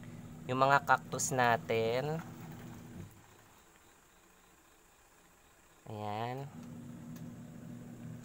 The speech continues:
Ayan, medyo maliwanag.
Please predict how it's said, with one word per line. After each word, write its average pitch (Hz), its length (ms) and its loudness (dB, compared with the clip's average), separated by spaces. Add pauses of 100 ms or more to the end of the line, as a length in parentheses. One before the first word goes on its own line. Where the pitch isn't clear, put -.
(1800)
Ayan, 110 400 -6
medyo 117 240 -2
maliwanag. 120 960 2